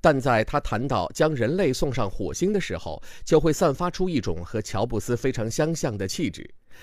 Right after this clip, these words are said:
这里的秘诀是战略想象力，它是让人们真正在世界上留下印记的第二部分。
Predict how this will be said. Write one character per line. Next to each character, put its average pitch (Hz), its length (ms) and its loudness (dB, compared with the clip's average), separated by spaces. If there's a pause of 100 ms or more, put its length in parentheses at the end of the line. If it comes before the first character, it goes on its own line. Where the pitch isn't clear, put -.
(180)
这 254 160 4
里 143 100 4
的 127 100 4
秘 208 200 0
诀 101 360 0
是 107 220 -2
战 175 240 2
略 156 140 2
想 87 240 -4
象 117 260 0
力， - 180 -10 (300)
它 127 120 2
是 127 120 0
让 113 140 4
人 92 140 0
们 101 180 0
真 175 240 2
正 139 240 0
在 104 180 -2
世 214 180 -2
界 135 160 0
上 85 240 -4
留 95 140 0
下 113 160 0
印 175 240 0
记 104 140 -4
的 95 100 -2
第 151 140 0
二 180 180 2
部 92 180 -2
分。 64 240 -8